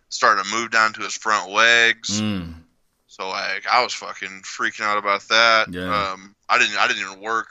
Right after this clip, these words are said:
Speaker 1: on Tuesday. I just called
Speaker 2: Word.
Speaker 1: my boss, and I actually, yeah, I just called him, told him what was going on, sent him a picture, and I guess they, uh, I guess they thought I was coming back to work that night.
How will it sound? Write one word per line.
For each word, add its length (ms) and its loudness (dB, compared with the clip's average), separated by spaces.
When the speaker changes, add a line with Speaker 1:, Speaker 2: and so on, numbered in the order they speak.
Speaker 1:
on 480 -10
Tuesday. 560 -2
I 60 -6
just 180 -10
called 200 -4
Speaker 2:
Word. 60 -8
Speaker 1:
my 60 -18
boss, 380 0
and 140 -12
I 100 4
actually, 260 -2
yeah, 80 4
I 40 2
just 160 -8
called 240 -4
him, 200 -8
told 140 -6
him 80 -12
what 100 -6
was 120 -6
going 220 -2
on, 220 2
sent 220 2
him 60 -2
a 20 -10
picture, 540 2
and 200 2
I 80 6
guess 300 4
they, 360 2
uh, 320 -2
I 80 -2
guess 140 2
they 80 -2
thought 220 0
I 80 4
was 100 -2
coming 240 -6
back 160 0
to 80 -20
work 200 -6
that 180 -8
night. 300 2